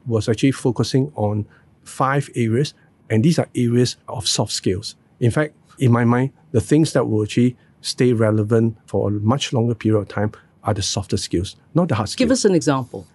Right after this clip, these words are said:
Speaker 1: Growth mindset, for example. Now, many people, especially those who are actually of more senior age, they feel that it's too late to learn now, right? I mean, it's very hard to make adjustment.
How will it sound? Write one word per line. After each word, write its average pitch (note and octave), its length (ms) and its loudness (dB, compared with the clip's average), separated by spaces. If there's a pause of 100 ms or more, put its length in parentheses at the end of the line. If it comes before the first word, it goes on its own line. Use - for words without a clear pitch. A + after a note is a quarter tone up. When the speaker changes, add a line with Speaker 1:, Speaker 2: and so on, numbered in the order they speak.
(240)
Speaker 1:
Growth D#3+ 260 0
mindset, A2+ 360 0
for G2 120 -6
example. F#2 440 -6 (300)
Now, B2+ 80 0
many C#3 300 4
people, A#2+ 580 0
especially A#2+ 580 -2
those A2 220 0
who G#2+ 460 -6
are G#2 180 -6
actually A2+ 320 -4 (160)
of - 280 -8
more A2 300 2 (140)
senior A2+ 480 0
age, G#2+ 320 -4 (360)
they A#2+ 80 2
feel D#3+ 280 2
that C#3+ 240 0 (460)
it's - 120 -10
too - 180 0
late C#3+ 180 2
to G#2 80 -2
learn G2+ 220 -2
now, F#2+ 200 -10 (180)
right? G2 160 -4
I A#2+ 40 -4
mean, A2 400 2
it's A#2+ 140 -6
very A#2 180 0
hard A#2 160 -4
to G#2 80 0
make G#2+ 280 -2
adjustment. F#2+ 520 -8